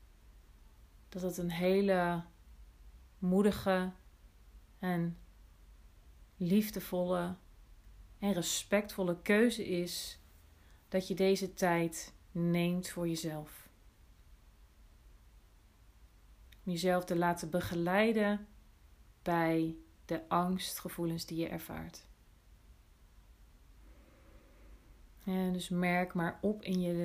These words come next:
lichaam wat deze woorden met je doen.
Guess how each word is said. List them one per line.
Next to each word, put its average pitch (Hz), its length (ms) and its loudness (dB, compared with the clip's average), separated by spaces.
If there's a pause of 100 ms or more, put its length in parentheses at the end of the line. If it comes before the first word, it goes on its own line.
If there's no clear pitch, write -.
lichaam 175 960 2 (640)
wat 170 180 -8
deze 175 560 0
woorden 180 440 2
met 175 200 -4
je 165 100 -8
doen. 220 400 0